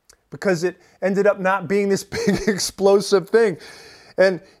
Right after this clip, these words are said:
the thing he said is, "It was easier than we thought." And when we went through that door into the unknown, there were all these amazing things that we learned and experienced. And I wonder about you and I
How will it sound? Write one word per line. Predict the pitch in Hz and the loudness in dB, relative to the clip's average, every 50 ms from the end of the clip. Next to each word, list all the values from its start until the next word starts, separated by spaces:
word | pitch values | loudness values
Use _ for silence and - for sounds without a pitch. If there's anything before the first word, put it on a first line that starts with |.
| _ _ - | _ _ -14
the | 208 170 196 202 | -4 -2 -2 -2
thing | 196 - 220 233 247 233 | 0 2 2 2 2 2
he | 208 226 226 | 0 -2 -2
said | - - 233 226 214 | -2 0 0 2 2
is, | 208 185 165 | 2 0 0
"It | |
was | 185 190 170 - | -2 -4 -4 -4
easier | 240 226 214 240 269 247 190 233 262 254 233 185 | -8 -6 -2 -2 0 0 -2 -4 -4 -4 -2 0
than | 202 202 190 | 0 0 0
we | 185 190 180 | -2 -4 -6
thought." | 165 - - - 180 160 170 202 240 - - _ _ _ _ _ _ _ _ _ _ _ _ _ _ _ _ - - _ _ _ _ _ _ _ | -6 -10 -4 -2 0 0 0 0 -2 -4 -10 _ _ _ _ _ _ _ _ _ _ _ _ _ _ _ _ -20 -20 _ _ _ _ _ _ _
And | 165 180 185 156 | -6 -6 -4 -4
when | 175 196 185 | -4 -4 -2
we | 190 190 | -4 -4
went | 180 165 196 226 247 240 | -4 -2 -2 -2 -2 -4
through | - - 240 247 233 | -8 -8 -6 -2 0
that | 220 208 208 180 147 | 0 0 0 -4 -2
door | 175 185 185 185 180 175 165 | 0 2 2 2 2 2 -2
into | 165 160 - 175 | -4 -6 -10 -10
the | 160 170 165 | -6 -4 -4
unknown, | 156 156 156 156 165 165 165 156 147 156 147 | -4 -4 -4 -4 -4 -2 -2 -2 -4 -6 -4
there | 151 147 | -2 0
were | 147 147 147 - _ | 0 0 -2 -4 _
all | 156 175 190 208 220 226 214 | 0 2 2 4 4 4 2
these | 202 208 202 170 - 160 151 - _ _ _ _ - - | 2 -4 -6 -6 -8 -12 -14 -16 _ _ _ _ -10 -8
amazing | 156 143 147 165 180 196 202 151 185 196 180 160 | -8 -4 -2 -2 -2 -2 -2 -4 -6 -8 -8 -10
things | - - 185 175 165 160 147 - | -10 -12 -12 -10 -10 -10 -10 -10
that | 165 165 | -12 -10
we | 160 147 147 | -8 -8 -8
learned | 139 139 143 147 151 147 143 | -6 -4 -4 -4 -6 -6 -6
and | 143 131 | -8 -10
experienced. | 127 120 - - - - - 143 139 139 131 127 143 - - - _ _ _ _ _ _ _ _ _ _ _ _ _ _ _ _ _ _ _ _ _ - | -10 -14 -16 -20 -18 -12 -10 -8 -8 -8 -10 -12 -16 -20 -20 -20 _ _ _ _ _ _ _ _ _ _ _ _ _ _ _ _ _ _ _ _ _ -8
And | 165 185 | -4 -4
I | 196 | -2
wonder | 190 185 233 233 240 240 220 | -2 -2 -4 -4 -2 -2 -2
about | 208 202 190 190 190 | 0 0 -2 -4 -4
you | 180 165 190 185 | -8 -8 -8 -8
and | 180 175 | -8 -8
I | 175 185 175 147 117 - | -10 -12 -12 -14 -16 -18